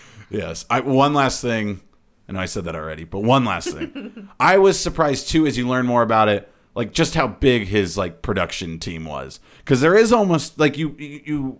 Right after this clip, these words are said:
Speaker 1: realize that it does have to be something, and it's an H B O funded show. But there is a little bit of a feeling of this is just some guy
Speaker 2: Like,
Speaker 1: walking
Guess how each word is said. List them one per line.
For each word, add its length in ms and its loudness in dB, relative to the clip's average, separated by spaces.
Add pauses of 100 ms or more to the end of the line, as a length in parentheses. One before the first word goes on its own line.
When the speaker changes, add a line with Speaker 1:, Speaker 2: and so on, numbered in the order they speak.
(100)
Speaker 1:
realize 460 0
that 80 -4
it 120 -12
does 220 2
have 180 0
to 80 -8
be 420 -6 (100)
something, 420 0
and 80 -2
it's 100 -6
an 100 -6
H 280 -2
B 140 0
O 100 4
funded 400 -4
show. 380 -4 (500)
But 140 -2
there 240 -4
is 240 -2
a 60 2
little 320 -2
bit 140 -2
of 100 -8
a 60 -8
feeling 400 0
of 160 -4
this 220 0
is 160 -2
just 320 0
some 320 -2
guy 540 -6
Speaker 2:
Like, 160 -8
Speaker 1:
walking 220 4